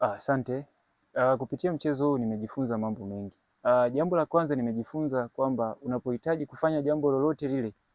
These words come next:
kwenye maisha, iwe ni kwenye masomo, kwenye elimu, iwe ni kwenye maisha ya kawaida, kwenye ujenzi, kwenye biashara, kwenye uchumi, linahitaji muda mrefu, gharama ya maandalizi, linahitaji muda wa kujipanga zaidi ili kufikia malengo ya hilo jambo ambalo umekusudia.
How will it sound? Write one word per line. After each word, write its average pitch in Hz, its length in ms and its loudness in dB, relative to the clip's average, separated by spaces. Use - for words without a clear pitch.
kwenye 147 240 6
maisha, 139 440 2
iwe 143 200 6
ni 139 120 6
kwenye 147 260 4
masomo, 135 480 0
kwenye 123 320 0
elimu, 131 420 0
iwe 127 240 0
ni 117 120 0
kwenye 123 420 0
maisha 135 320 4
ya 120 60 2
kawaida, 127 460 0
kwenye 120 260 -2
ujenzi, 127 460 0
kwenye 131 240 0
biashara, 113 420 0
kwenye 131 220 -2
uchumi, 135 460 -4
linahitaji 127 500 4
muda 147 220 2
mrefu, 147 400 2
gharama 139 360 6
ya 135 60 4
maandalizi, 131 640 0
linahitaji 127 580 2
muda 139 400 0
wa - 100 -2
kujipanga 147 560 2
zaidi 139 380 2
ili 131 120 -2
kufikia - 400 -4
malengo 120 400 2
ya 113 80 2
hilo 113 260 0
jambo 117 280 2
ambalo 110 200 0
umekusudia. 107 600 -6